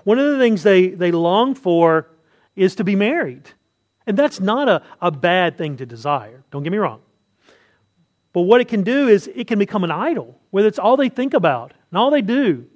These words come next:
is want to be married, right? And they go to great lengths to try to make it happen. And I've even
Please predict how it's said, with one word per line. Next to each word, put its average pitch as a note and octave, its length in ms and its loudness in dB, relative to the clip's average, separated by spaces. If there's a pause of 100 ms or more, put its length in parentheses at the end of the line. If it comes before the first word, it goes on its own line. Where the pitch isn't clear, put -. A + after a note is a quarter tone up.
(240)
is G3 140 -2
want B3 220 2
to D4 60 0
be B3 100 2
married, A3+ 540 2 (720)
right? G#3 100 4
And B3+ 80 0
they C4 60 2
go B3 120 2
to A#3 80 0
great A#3 280 4
lengths C#4 240 0
to B3 60 -10
try A#3+ 180 -2
to A#3 80 0
make A#3 220 0
it G#3 80 -8
happen. A#3 360 -2 (180)
And A#3+ 120 6
I've A3+ 120 2
even E4 480 4